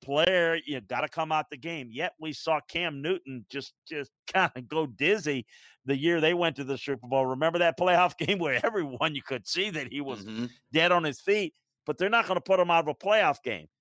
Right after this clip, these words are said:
Speaker 1: So I'm wondering right now, if it's playoff time, do they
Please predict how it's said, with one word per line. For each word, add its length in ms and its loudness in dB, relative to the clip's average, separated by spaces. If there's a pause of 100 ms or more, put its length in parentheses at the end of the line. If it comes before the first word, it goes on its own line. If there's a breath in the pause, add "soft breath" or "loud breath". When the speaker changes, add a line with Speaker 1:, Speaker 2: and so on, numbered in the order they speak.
(180)
Speaker 1:
So 420 4 (120)
I'm 180 2
wondering 400 2
right 240 2
now, 340 -4
if 160 -12
it's 200 -8 (140)
playoff 360 -2
time, 300 -2
do 120 -4
they 260 -2